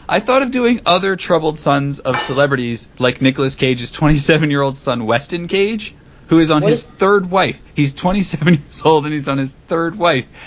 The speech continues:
Speaker 1: after
Speaker 2: Ugh.
Speaker 1: years of domestic and substance abuse.
Speaker 2: Is he hot? Why are so many people
Speaker 1: Oh, my
Speaker 2: married?
Speaker 1: God. Listen, you know what? You go ahead and Google a picture
Speaker 2: What's
Speaker 1: of Weston
Speaker 2: his
Speaker 1: Ca-, Weston Cage.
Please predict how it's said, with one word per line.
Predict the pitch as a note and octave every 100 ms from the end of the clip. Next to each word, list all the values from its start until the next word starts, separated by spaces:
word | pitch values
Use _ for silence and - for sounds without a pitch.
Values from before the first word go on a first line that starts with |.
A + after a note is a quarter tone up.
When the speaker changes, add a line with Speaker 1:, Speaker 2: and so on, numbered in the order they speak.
| -
Speaker 1:
after | C#3 D#3 D3+
Speaker 2:
Ugh. | C#3
Speaker 1:
years | D3 D#3+ E3+
of | D#3 C3+
domestic | B2 C3 C#3+ - C#3
and | A#2+
substance | - C3+ C#3 B2+ C3+
abuse. | A#2+ G3+ - -
Speaker 2:
Is | F4+
he | G4+ G4+ -
hot? | G3+ F#4+ G#4 C4+
Why | D4+ F#4+
are |
so | G4
many | G4+ G#4
people | F#4 F4+
Speaker 1:
Oh, | D#4+
my | - -
Speaker 2:
married? | - G2
Speaker 1:
God. | A2+ A2 G#2+ G#2 -
Listen, | B2+ C3 - A#2 A2 A#2 - -
you | D3
know | E3
what? | D#3+ D3
You | C3+ F3+
go | E3+ E3+
ahead | D3+ D3+ C#3
and | C3 A#2
Google | B2+ B2 A#2+
a | A2
picture | B2 -
Speaker 2:
What's | C4 G#2+
Speaker 1:
of | G#2
Weston | A2 G#4+ A4+ G#3+
Speaker 2:
his | -
Speaker 1:
Ca-, | - A#2+ A#2
Weston | A2+ C3 - E3+ D3+ D3+
Cage. | C3+ C3+ A#2 - G3 -